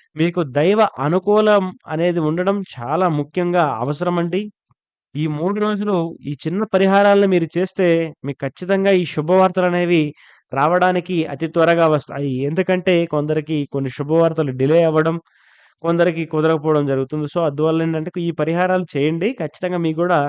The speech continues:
ఇది జరుగుతుంది. అయితే ఒకటి, సూర్యుడికి ఉదయం నీరు ఇవ్వండి. మనసులో ఆలోచనలు, శక్తి శుభమవుతుంది. అంటే నీరు ఇవ్వడం అంటే సూర్యుడికి మనం ఎలా ఇస్తామండి అంటే, ప్రత్యేకంగా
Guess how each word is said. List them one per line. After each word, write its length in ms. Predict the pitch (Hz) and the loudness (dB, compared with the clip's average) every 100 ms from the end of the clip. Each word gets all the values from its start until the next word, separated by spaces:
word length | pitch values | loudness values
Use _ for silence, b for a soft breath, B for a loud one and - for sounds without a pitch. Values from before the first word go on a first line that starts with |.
| 156 - | -6 -12
ఇది 200 | 135 127 | -10 -6
జరుగుతుంది. 500 | 123 113 113 101 - _ _ _ _ _ - | -6 -6 -10 -16 -20 _ _ _ _ _ -4
అయితే 580 | 165 214 208 190 196 180 _ _ 139 | -2 2 4 4 2 -4 _ _ -10
ఒకటి, 320 | 147 196 170 175 180 _ _ _ - | -6 0 0 0 -8 _ _ _ -14
సూర్యుడికి 580 | - 185 233 226 226 185 | -2 2 4 2 2 2
ఉదయం 380 | 156 185 185 151 151 139 | 2 4 2 0 -4 -4
నీరు 220 | 143 185 | 0 2
ఇవ్వండి. 500 | 175 139 143 143 147 117 107 _ _ _ _ - | 2 2 -2 0 -2 -2 -8 _ _ _ _ -10
మనసులో 560 | 127 151 190 233 226 196 202 - - | -4 0 0 2 4 4 2 -4 -8
ఆలోచనలు, 800 | 113 160 185 190 190 190 220 226 - - | -2 2 2 2 0 2 -2 -4 -10 -8
శక్తి 400 | 156 - 208 214 | -8 -6 -6 -4
శుభమవుతుంది. 680 | 165 147 151 135 135 120 | -6 -2 0 0 -4 -6
అంటే 180 | 120 117 | -8 -8
నీరు 280 | 151 135 208 | -4 0 2
ఇవ్వడం 340 | 240 208 208 | 2 2 2
అంటే 280 | 202 196 196 | 2 2 0
సూర్యుడికి 460 | 175 170 175 185 180 | 0 -2 0 0 -2
మనం 220 | 156 165 | -2 0
ఎలా 220 | 165 165 | 0 0
ఇస్తామండి 540 | 170 - 156 147 143 131 | -2 -2 -2 -2 -2 -4
అంటే, 240 | 131 131 117 160 _ _ _ _ _ - | -2 -4 -4 -6 _ _ _ _ _ -4
ప్రత్యేకంగా 880 | 170 170 262 247 240 240 202 180 185 | -2 0 0 2 2 4 6 4 2